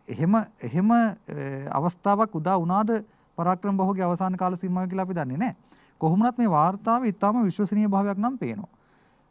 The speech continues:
දැන් මේ නම් ටික අරන් බැලුවොත් අපිට පේන්නේ මේ ග්‍රාම නාම අටදහස් රට, දොළොස්දහස් රට. ඊට පස්සේ න-, අ,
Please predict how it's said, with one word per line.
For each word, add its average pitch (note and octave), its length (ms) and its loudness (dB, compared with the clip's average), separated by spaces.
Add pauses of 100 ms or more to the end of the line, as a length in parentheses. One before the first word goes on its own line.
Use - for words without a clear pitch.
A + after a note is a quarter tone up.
දැන් F#3 180 0
මේ B3 120 4
නම් E3+ 200 4
ටික G#3+ 200 -2
අරන් A3 260 4
බැලුවොත් E3 400 2
අපිට E3+ 240 0
පේන්නේ D#3 520 -2 (1080)
මේ E3+ 180 2
ග්‍රාම D3+ 360 2
නාම A#2+ 260 0 (880)
අටදහස් D#3+ 480 0
රට, F3+ 220 -2 (1400)
දොළොස්දහස් C3+ 540 -4
රට. A#2 200 -16 (720)
ඊට D#3 140 -6
පස්සේ F3+ 320 -2
න-, E3+ 80 0
අ, C#3+ 80 0